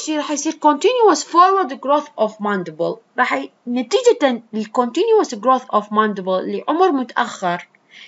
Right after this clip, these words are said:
يعني ما أقول لكم سريع الجروث، طبعًا يكون بطيء، بس أكو مستمر الجروث. نتيجة الفورورد جروث أوف ماندبل راح تشوفون النقطة اللي وراها شي يقول لك، يصير عندي strong soft tissue pressure and maturation. من الماندبل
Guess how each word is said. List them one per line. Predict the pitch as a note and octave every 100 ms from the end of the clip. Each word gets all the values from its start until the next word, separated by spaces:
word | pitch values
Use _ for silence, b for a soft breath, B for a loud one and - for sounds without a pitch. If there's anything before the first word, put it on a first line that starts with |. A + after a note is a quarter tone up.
| -
يعني | F#3+ G#3+
ما | C#4+
أقول | F#4 D4+
لكم | D4+ A#3
سريع | G3+ A3 G#3+ -
الجروث، | F#3 F3+ F3+ F3
طبعًا | - G3+
يكون | G3 G3 A3 G3
بطيء، | G3 G3+ E4 - -
بس | F#3+ -
أكو | E4 - A3
مستمر | F#3+ - G#3+ A#3+ G#3+
الجروث. | D#3+ - E3 - B B B B -
نتيجة | A3+ F4 A#4 F#4+
الفورورد | D4+ F4 F#4+ F#4+ C4+
جروث | A3+ C#4 -
أوف | G#3+ G#3+
ماندبل | G3+ G3 F#3 D#3+ E3 F3+ _ B B B B3+
راح | C4+
تشوفون | C4+ - D4 F#4 F#4+
النقطة | D4 F#4 -
اللي | D4
وراها | C#4+ D4+ C#4+
شي | C4 C#4+
يقول | G#3+ G3+
لك، | F#3 G3+ -
يصير | A#3 A3 E4+ F4+ -
عندي | C4+ A#3
strong | A3 - - B3+ C4+ D#4 F4 F#4+ F#4+ _
soft | - - D4 D#4 - _ C#4+
tissue | C4+ F#3+ -
pressure | A#3+ C#4 F4 F#4+ -
and | C4 C4
maturation. | A#3 A#3+ G3+ F3 - D#3 D#3+ B B B B -
من | D4 D4
الماندبل | C4 F4+ G#4 G#4